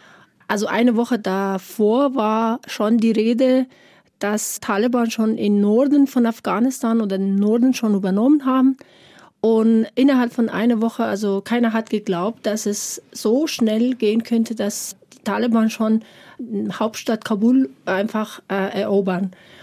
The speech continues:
Und dann habe ich das gehört und dann habe ich im Facebook, also in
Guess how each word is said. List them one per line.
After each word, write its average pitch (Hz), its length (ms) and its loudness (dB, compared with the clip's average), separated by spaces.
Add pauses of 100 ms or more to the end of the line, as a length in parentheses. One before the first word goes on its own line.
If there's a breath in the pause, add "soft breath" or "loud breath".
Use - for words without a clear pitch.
(140)
Und 202 100 -2
dann 220 200 0
habe 220 180 -2
ich 226 140 -4
das 214 180 -4
gehört 214 400 2
und 240 140 2
dann 208 240 -2
habe 202 180 -2
ich 208 180 -4
im 208 140 0
Facebook, 240 800 0
also 208 180 -2
in 208 300 2